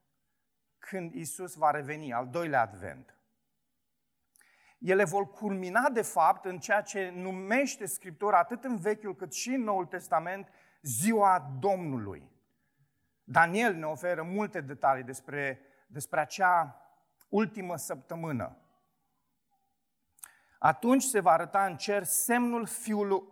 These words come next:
Fiului Omului și El se va întoarce.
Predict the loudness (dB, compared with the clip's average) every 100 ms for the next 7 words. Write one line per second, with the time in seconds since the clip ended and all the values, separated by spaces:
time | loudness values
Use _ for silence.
0 | -18 -12 -6 -4 -2 -4 2 2 2 -2
1 | -2 -4 -8 -10 -4 -4 -4 -4 -4 -2
2 | -2 -2 -4 -18